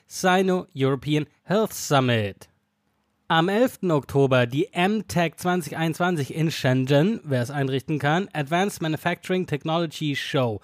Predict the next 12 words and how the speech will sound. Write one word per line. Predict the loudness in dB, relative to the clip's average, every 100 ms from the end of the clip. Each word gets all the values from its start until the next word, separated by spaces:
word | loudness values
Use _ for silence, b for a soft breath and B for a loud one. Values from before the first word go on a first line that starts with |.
| b _
mitorganisiert | -2 2 2 2 2 2 0 2 0 0
von | -2 0
der | 0
Messe | 0 -4
Stuttgart. | 0 0 2 2 0 -2 _ _ _ _ _ _ _ 0
Und | 2 4 0 -2
ebenfalls | -2 0 2 0 0
in | -4 -4
China, | -2 2 2 2
andere | 0 -2 0 -2
Ecke, | -2 -2 2 2 0 -8 -2
Hebei-Provinz, | 2 4 4 2 0 -2 2 0 0 -6